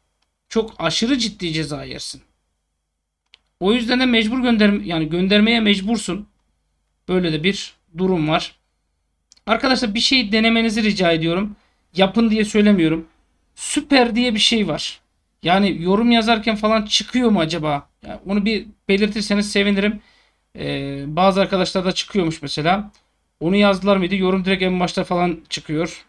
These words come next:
E, biz istemesek de gözümüze gözümüze sokuyor. Bazı yorumlar kayboluyor. Arkadaşlar, yaptığınız yoruma hashtag atabilirsiniz. Mesela bir soru sordunuz. İşte atıyorum kimle ilgili? Emre Mor'la. Sonuna hashtag Emre Mor'u yazabilirsiniz.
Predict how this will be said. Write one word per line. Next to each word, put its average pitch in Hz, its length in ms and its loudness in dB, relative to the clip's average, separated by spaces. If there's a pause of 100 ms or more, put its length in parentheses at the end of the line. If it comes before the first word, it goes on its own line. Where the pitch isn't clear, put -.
(200)
E, 147 100 -8
biz 165 340 -6
istemesek 165 480 -2
de 190 60 -2
gözümüze 165 420 -2
gözümüze 156 460 -2 (420)
sokuyor. 190 480 -2 (320)
Bazı 214 340 4
yorumlar 226 480 4
kayboluyor. 214 560 2
Arkadaşlar, 196 480 -2
yaptığınız 196 520 -2
yoruma 208 300 2
hashtag 202 360 0
atabilirsiniz. 170 800 -4 (800)
Mesela 226 280 2
bir 214 60 -2
soru 247 240 0
sordunuz. 190 640 -4
İşte - 200 -12
atıyorum 220 440 0
kimle 208 260 0
ilgili? 202 160 -2
Emre 214 260 4
Mor'la. 190 340 0 (140)
Sonuna 262 460 4
hashtag 247 360 2
Emre 233 220 4
Mor'u 233 240 4
yazabilirsiniz. 190 840 -2